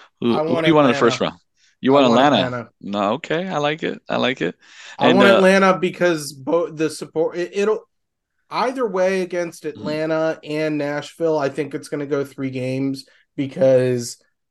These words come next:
Speaker 2: the home field advantage there for both, for both the opponents would be paramount to them succeeding. I mean, it would be nice to, like, knock them out on their home turf,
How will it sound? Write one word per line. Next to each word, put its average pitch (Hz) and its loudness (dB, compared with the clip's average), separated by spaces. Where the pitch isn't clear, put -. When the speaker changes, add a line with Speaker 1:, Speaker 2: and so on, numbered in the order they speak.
Speaker 2:
the 127 -4
home 156 -2
field 147 -2
advantage 131 -4
there 139 -2
for 135 -8
both, 131 -2
for 127 -8
both 131 0
the 135 -2
opponents 135 -4
would 120 -8
be 117 -10
paramount 131 0
to 139 -6
them 127 -2
succeeding. 135 -4
I 151 -4
mean, 135 2
it 156 -2
would 190 6
be 139 0
nice 123 -4
to, 147 -6
like, 127 -6
knock 123 -6
them 131 0
out 131 4
on 131 2
their 123 -2
home 127 0
turf, 127 -6